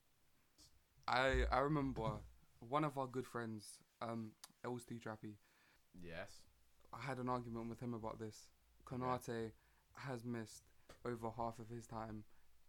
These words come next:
Speaker 1: at Leipzig in the past three years.
Speaker 2: Oh. That's
Speaker 1: Maybe
Speaker 2: interesting.
Speaker 1: more.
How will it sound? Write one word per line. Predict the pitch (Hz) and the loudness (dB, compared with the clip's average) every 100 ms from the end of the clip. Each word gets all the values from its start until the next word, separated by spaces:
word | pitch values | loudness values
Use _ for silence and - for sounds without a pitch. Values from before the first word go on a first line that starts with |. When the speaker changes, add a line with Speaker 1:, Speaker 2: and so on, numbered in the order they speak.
| - | -2
Speaker 1:
at | 117 117 | 0 0
Leipzig | 113 - - 110 | -4 -4 -6 -6
in | 107 | -4
the | 113 | -8
past | 107 113 - | -6 -8 -6
three | 113 110 | -8 -6
years. | 110 107 - - - - - - - _ _ 277 | -8 -10 -20 -20 -20 -20 -20 -20 -20 _ _ -10
Speaker 2:
Oh. | 113 - - - - _ | -10 -10 -20 -20 -20 _
That's | 113 | -2
Speaker 1:
Maybe | 151 139 120 | 0 0 0
Speaker 2:
interesting. | 113 | -2
Speaker 1:
more. | 107 | -4